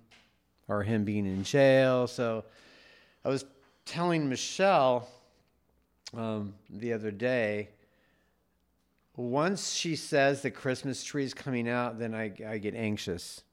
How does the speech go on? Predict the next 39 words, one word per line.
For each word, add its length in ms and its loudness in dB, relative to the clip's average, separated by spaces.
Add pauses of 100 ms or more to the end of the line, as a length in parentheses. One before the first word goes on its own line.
(120)
I 100 -4
get, 180 -2
my 140 -2
heart 280 2
starts 280 -2
pounding 340 6
really 220 0
fast. 460 0
I 80 -2
get 280 -4
uneasy. 680 0
I 100 0
get 440 -2 (680)
a 60 -8
little 140 -6
bit 200 -10
cranky. 920 -4
It's 180 -6
just, 260 -8
it, 380 -10 (140)
it, 300 -18 (200)
it, 320 -20 (1120)
it's 180 -14
really 220 0
hard 320 2
for 140 -10
me, 300 -12 (400)
um, 400 -12 (680)
thinking 340 0
about 380 0
the 80 -8
tree 320 -2
coming 340 0
out 320 2
and 100 -2
the 60 -2
decorations 680 -2
coming 320 -4
out. 340 -2